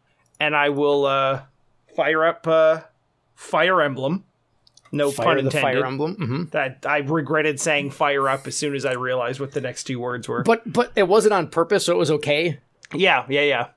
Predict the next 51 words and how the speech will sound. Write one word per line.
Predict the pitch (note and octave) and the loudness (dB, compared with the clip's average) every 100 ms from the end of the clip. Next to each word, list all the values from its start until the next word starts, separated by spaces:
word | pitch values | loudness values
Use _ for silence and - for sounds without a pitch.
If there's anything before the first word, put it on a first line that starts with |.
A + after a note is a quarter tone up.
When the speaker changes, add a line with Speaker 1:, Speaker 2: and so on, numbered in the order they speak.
| - | -2
Speaker 2:
It's, | F#3+ - | -2 0
it's | A#3 - | -2 0
like | F3 F3 | 0 0
when | E3+ | 0
you're | D#3+ | 0
saying | E3+ D#3+ | -2 -2
something's | D#3+ E3 C#3+ | -2 -4 -6
cool | - D3 C#3 | -4 -2 -2
and | C#3+ | -2
it's | D3 | -2
about | C#3+ C#3 | 0 0
an | B2 | 0
ice | A2+ B2 | -4 -4
character | - C3+ B2 C#3 | -4 -4 -4 -6
and | |
you're | C#3 | -6
like, | B2+ B2 | -6 -6
"God | D#3+ - | -8 -8
damn | B2 C#3+ C3 | -8 -6 -6
it." | - - - | -10 -20 -12
Speaker 1:
Yep, | C#3 G#3+ A3+ - | 0 0 0 -2
yep, | E3 A3 B3+ - - | 2 4 4 0 -10
yep, | F3 G3 G3 - - - | 0 2 2 0 -10 -20
Speaker 2:
<laughs> | - D#3 | -16 -6
Speaker 1:
yep. | D#3+ D#4+ G#3 - - - - G#4+ _ - - - - _ _ _ _ | -2 0 -2 -8 -12 -16 -18 -20 _ -12 -10 -12 -14 _ _ _ _
And | G3 | -2
then | G3 G3 | 0 0
you | |
have | G3+ G3+ | 2 0
to | A3 - F3+ | 0 -2 2
unironically | F#3 F#3 E3 D#3 E3+ E3+ F#3 | 4 4 4 4 2 0 -2
say | F3 F3+ | 0 0
"no | F3 E3+ | 2 0
pun | F3+ F3 | 0 0
intended" | E3+ E3+ E3 F3 D#3 | 0 -2 -2 -2 -4
because | C#3+ F#3 C#3 | -4 -4 -4
you | C#3+ | -4
really | C#3+ D3 D3+ | -2 -2 -2
didn't | C#3 D3 D3 D#3+ E3 | -6 -6 -4 -4 -2
actually | D3 D3 - D#3+ D3+ C#3 | -4 -2 -4 -2 -2 -2
intend | C3+ C3+ C3 | -2 -4 0
it | D3+ D3 | 0 -2
and | C3+ | -4
you're | C3+ | -6
kind | - B2+ C3 | -4 -4 -4
of | B2+ | -4
mad | C3 C3+ | -2 -2
that | C#3 | -4
it | A#2+ | -4
happened. | B2 B2+ D3+ D3+ - _ - - | -6 -4 -4 -6 -10 _ -20 -12
Speaker 2:
<laughs> | D4+ | -12